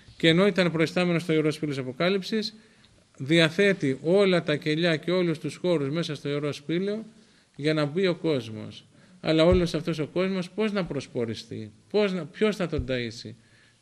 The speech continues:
πώς θα φάει, πώς θα περάσει. Και ο γέροντας έλεγε και η αδερφή του που τον διακονούσε και ήταν μαζί του στο Ιερό Σπήλαιο, έλεγε ότι πολλές φορές δεν έτρωγε, όχι πολλές φορές, πολλές μέρες, δεν, μόνο έπαιρνε ένα τσάι, λίγο νερό,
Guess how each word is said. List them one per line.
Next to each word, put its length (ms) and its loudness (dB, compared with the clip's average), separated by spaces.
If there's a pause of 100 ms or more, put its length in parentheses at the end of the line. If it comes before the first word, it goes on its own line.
πώς 260 6
θα 180 -2
φάει, 320 -4
πώς 260 0
θα 140 4
περάσει. 500 -6 (600)
Και 80 0
ο 40 4
γέροντας 680 2 (160)
έλεγε 460 2
και 160 -2
η 20 2
αδερφή 500 0
του 160 -6
που 180 -8
τον 380 -6 (120)
διακονούσε 640 -4
και 120 -10
ήταν 240 -8
μαζί 240 -8
του 120 -10
στο 140 -12
Ιερό 240 -8
Σπήλαιο, 520 -8 (680)
έλεγε 500 2
ότι 240 0
πολλές 440 -4
φορές 380 -4
δεν 220 0
έτρωγε, 440 -4
όχι 140 -2
πολλές 300 -4
φορές, 280 -10
πολλές 440 -6
μέρες, 300 -4
δεν, 160 -4
μόνο 140 -2
έπαιρνε 240 -4
ένα 160 -2
τσάι, 380 -2
λίγο 320 -2
νερό, 440 -4